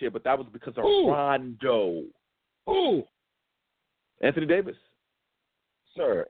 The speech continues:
Speaker 2: Anthony Davis went to the second round last year. You forget what he's talking about?
Speaker 1: Yes, and that was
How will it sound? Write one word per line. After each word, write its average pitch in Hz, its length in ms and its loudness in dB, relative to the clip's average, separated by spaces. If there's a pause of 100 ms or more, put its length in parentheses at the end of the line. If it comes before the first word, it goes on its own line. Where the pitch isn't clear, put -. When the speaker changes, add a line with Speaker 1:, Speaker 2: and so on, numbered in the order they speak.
Speaker 2:
Anthony - 220 -12
Davis 143 260 -4
went 120 120 -6
to 104 60 -2
the 85 80 -4 (100)
second 113 220 -4
round 85 300 -2
last 71 260 -4
year. 71 80 -8
You - 60 -10
forget 110 300 -10
what 139 100 -14
he's 131 100 -20
talking 117 200 -10
about? 160 140 -4
Speaker 1:
Yes, 196 440 2 (680)
and 160 180 -6
that 175 140 -4
was 180 120 -8